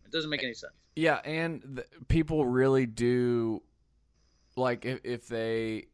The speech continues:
Speaker 2: people like belonging to a club like that that they support. I mean, we'll, we'll just call it a club, but it's like, especially if they're, if they believe in what you're doing so much that they're willing to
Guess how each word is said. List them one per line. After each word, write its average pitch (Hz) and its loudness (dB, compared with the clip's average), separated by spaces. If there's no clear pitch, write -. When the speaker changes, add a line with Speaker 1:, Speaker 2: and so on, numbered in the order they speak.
Speaker 2:
people 135 2
like 113 0
belonging 101 0
to 98 -6
a 101 -4
club 98 -4
like 90 -8
that 95 -6
that 101 -8
they 95 -4
support. - -8
I 90 -10
mean, 95 -6
we'll, 98 -2
we'll 113 -2
just 123 -8
call 101 -4
it 90 -8
a - -20
club, 90 -6
but 90 -6
it's 90 -10
like, 85 -10
especially 120 0
if 113 -4
they're, 107 -2
if 110 -20
they 120 0
believe 120 2
in 123 -4
what 117 -4
you're 120 -10
doing 113 -6
so 113 4
much 104 2
that 101 -6
they're 101 4
willing 98 0
to 98 -8